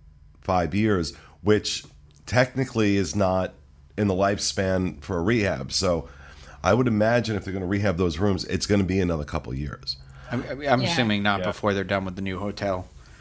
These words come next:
Speaker 3: They
Speaker 2: I
Speaker 3: definitely need
Speaker 4: Yeah.
Speaker 3: to do it before, like, wha-, I feel like they should be doing it, uh, like, as soon as they're done with the new hotel or kinda right before, because as soon as that new hotel is open, this hotel is,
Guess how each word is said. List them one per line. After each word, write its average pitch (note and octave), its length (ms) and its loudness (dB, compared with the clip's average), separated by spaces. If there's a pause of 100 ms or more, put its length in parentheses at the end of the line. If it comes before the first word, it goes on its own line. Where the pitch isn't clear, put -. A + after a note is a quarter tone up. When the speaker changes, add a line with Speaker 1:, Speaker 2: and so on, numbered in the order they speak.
(160)
Speaker 3:
They A3+ 220 4
Speaker 2:
I A#3 40 -2
Speaker 3:
definitely G#3+ 400 0
need F#3+ 120 2
Speaker 4:
Yeah. F#3+ 60 4
Speaker 3:
to - 20 -6
do F#3+ 160 4
it F#3 140 2
before, - 320 -6
like, E3+ 320 0
wha-, F3+ 360 4
I G#3+ 120 2
feel C#4+ 180 2
like D4 160 2
they A3 140 0
should G#3+ 180 -2
be G3+ 100 -2
doing F#3+ 360 2
it, F3+ 280 4 (160)
uh, F#3 80 0
like, F3 140 2
as F#3 140 -2
soon B3 360 0
as G3+ 240 -2
they're G3+ 160 4
done F#3+ 280 2
with G3 100 0
the A#3+ 80 0
new A#3+ 160 2
hotel B3 500 2
or F#3+ 220 2
kinda G3+ 260 2
right F#3 240 2
before, F3+ 480 2
because F#3 220 -2
as F#3 100 -2
soon G#3+ 140 0
as G#3+ 140 2
that F#3+ 180 4
new F#3 160 0
hotel F3+ 380 2
is F3+ 100 0
open, G3+ 540 0 (480)
this G3+ 320 0
hotel G3 640 2
is, F3 280 -2